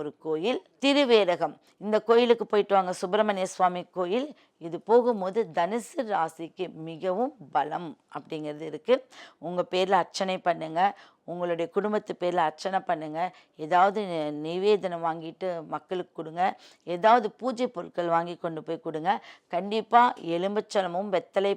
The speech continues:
பாக்கு பூ பழம் இல்லாமல் இந்த மாதிரி இடத்துக்கு நீங்க போகக்கூடாது.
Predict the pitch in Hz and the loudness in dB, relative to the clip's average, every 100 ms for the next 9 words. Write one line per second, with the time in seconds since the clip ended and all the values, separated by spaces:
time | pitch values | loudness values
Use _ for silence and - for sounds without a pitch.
0 | 196 175 170 196 - 208 202 190 180 180 | 0 -2 -2 -8 -6 -8 -2 0 0 -2
1 | 156 170 170 160 220 302 - - _ 147 | -8 0 2 4 2 -2 -10 -20 _ -8
2 | 170 160 175 175 151 151 175 214 190 160 | -2 2 2 2 -2 -6 -6 -6 -4 -8
3 | - 170 185 - _ 160 156 147 151 | -6 -4 -4 -4 _ -6 0 0 0